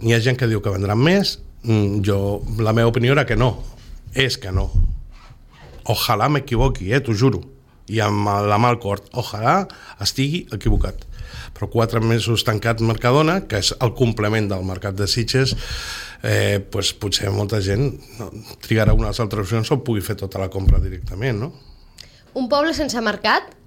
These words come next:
Speaker 2: seria, mm, no sé, és a dir, com, no sé si t'ho
Speaker 1: Un poble
Speaker 2: imagines,
Speaker 1: sense
Speaker 2: això.
Speaker 1: Mira, un poble sense mercat, la paraula per mi és trist.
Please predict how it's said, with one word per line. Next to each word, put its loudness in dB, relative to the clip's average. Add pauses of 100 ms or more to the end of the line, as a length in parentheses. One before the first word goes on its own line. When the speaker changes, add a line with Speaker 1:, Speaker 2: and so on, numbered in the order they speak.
(100)
Speaker 2:
seria, -2
mm, -10
no -2
sé, -2
és -4
a 0
dir, -4
com, -4
no -2
sé -4
si -2
t'ho -2
Speaker 1:
Un 0
poble 4
Speaker 2:
imagines, 2
Speaker 1:
sense 0 (160)
Speaker 2:
això. -8 (280)
Speaker 1:
Mira, -2
un 0
poble 4
sense 0
mercat, 2
la 4
paraula 0
per -2
mi 0
és -4
trist. -10